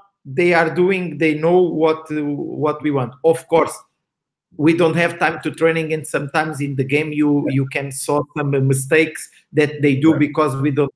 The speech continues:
Speaker 1: have time to, to training. But the way that we did that, every game play the same team, that the team that we trust, oh, of course we tr-, trust in everybody, but the, that team that we,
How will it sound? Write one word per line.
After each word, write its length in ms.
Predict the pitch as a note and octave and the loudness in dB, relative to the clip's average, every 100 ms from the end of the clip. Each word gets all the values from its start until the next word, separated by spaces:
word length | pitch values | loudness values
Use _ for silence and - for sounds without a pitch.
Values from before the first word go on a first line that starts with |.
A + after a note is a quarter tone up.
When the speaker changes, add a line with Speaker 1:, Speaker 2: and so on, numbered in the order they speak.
| D3 | -6
Speaker 1:
have 180 | D3 - | -4 -2
time 220 | D3 D3 | -2 -2
to, 260 | D3+ C#3+ C#3 | -4 -4 -4
to 80 | - | -12
training. 360 | C3+ C#3 A2+ G#2 _ _ _ | -4 -2 -2 -6 _ _ _
But 380 | A2+ E3+ - - _ _ _ _ _ _ _ _ _ _ - | 0 0 0 -8 _ _ _ _ _ _ _ _ _ _ -4
the 160 | A#2 | 4
way 260 | D#3 G3+ A3 | 6 6 4
that 300 | G#3 F#3 F#3 | 2 0 0
we 300 | F3+ F3+ F3 | -2 -2 -2
did 300 | F3 E3+ C3+ - _ _ - | -4 -4 -6 -16 _ _ -6
that, 280 | C3 C3 - | -6 -6 -4
every 520 | E3+ F#3+ E3 F3 E3+ | 0 0 0 -2 -2
game 440 | - D#3 C3 G2+ - _ | 0 0 0 -6 -14 _
play 280 | C#3+ D3 D3 | -2 2 2
the 80 | C#3 | 0
same 440 | C3 - F3+ F3 F3 | -4 -2 -2 -4 -4
team, 380 | D#3+ B2+ F#2+ _ _ - | -4 -4 -8 _ _ -10
that 120 | A#2+ - | -10 -10
the 300 | - B2+ B2+ | -4 -2 -2
team 280 | C3 E3 E3+ | -2 -2 0
that 240 | E3 E3 - | -2 -2 -2
we 280 | D#3 D#3 D#3+ | -2 -2 0
trust, 380 | D3+ D#3+ D#3 - | 2 2 0 -4
oh, 120 | B2+ | -4
of 80 | A#2+ - | -4 -2
course 220 | D#3+ D#3 | -4 -2
we 120 | E3 | -4
tr-, 260 | - D#3+ - | 0 -2 -2
trust 300 | D#3+ D#3 - | -2 -2 -2
in 160 | D#3+ D#3+ | -4 -2
everybody, 520 | D#3+ D#3+ D#3+ D#3+ C#3 | 0 0 2 2 2
but 300 | C3+ C3+ - _ _ - | 0 -4 -6 _ _ 2
the, 320 | C#3 C#3+ C#3+ | 4 4 4
that 180 | E3+ E3+ - - | 2 2 -4 0
team 220 | G3+ F#3 | 2 4
that 220 | F3 F3 | 2 0
we, 520 | E3+ F3+ F3 D3+ - | -2 -2 0 -4 -6